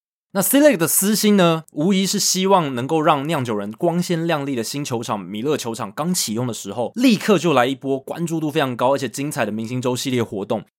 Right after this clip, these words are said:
那可以为他的这个家乡密尔瓦基带来棒球热潮啊，还有很多经济的红利，同时推高这个酿酒人能见度。因为酿酒人其实从建队之后呢，就是一支积弱不振的球队。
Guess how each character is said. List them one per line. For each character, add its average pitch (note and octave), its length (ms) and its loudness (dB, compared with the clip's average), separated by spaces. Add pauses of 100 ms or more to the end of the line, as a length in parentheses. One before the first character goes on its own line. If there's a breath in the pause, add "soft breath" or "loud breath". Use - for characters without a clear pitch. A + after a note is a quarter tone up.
(200)
那 C#3 80 -2
可 D3+ 100 -4
以 C#3+ 60 4
为 D3 160 0
他 C3+ 160 2
的 C3+ 80 -2
这 B2+ 80 -4
个 B2 60 -4
家 C#3 260 4
乡 C3+ 180 0
密 C#3+ 120 0
尔 C3 60 2
瓦 G2+ 160 0
基 A#2 140 -12
带 A#2+ 120 0
来 A2 100 -2
棒 B2 200 -4
球 A2 240 -2
热 C#3 200 0
潮 G2+ 240 -6
啊， G#2+ 160 -2
还 A#2+ 80 -2
有 B2 80 0
很 A2+ 100 -4
多 A#2 160 -4
经 D3 220 -2
济 D3 120 -4
的 A2+ 60 2
红 G#2 260 -6
利， B2 180 -2
同 C3 180 -6
时 C3 140 -6
推 D3 240 -2
高 C#3 180 4
这 C3+ 80 -2
个 C3 100 0
酿 C3+ 220 0
酒 A2 100 -2
人 G#2 200 -4
能 G#2+ 140 -2
见 A#2 220 -2
度。 A2+ 200 -6
因 C#3 60 -4
为 C#3+ 160 -4
酿 D#3+ 140 0
酒 B2 120 2
人 A2 100 0
其 A#2 160 -2
实 C3 60 0
从 B2 200 0
建 C3 200 2
队 B2 160 4
之 A#2+ 180 -2
后 C3 200 0
呢， G#2 240 -2
就 C#3+ 120 -8
是 C3 160 -4
一 B2 120 -4
支 A#2+ 460 -6
积 F3 240 0
弱 F3+ 300 6
不 C3+ 160 -6
振 B2+ 320 2
的 G2+ 80 -8
球 F#2+ 260 -10
队。 G#2+ 280 -6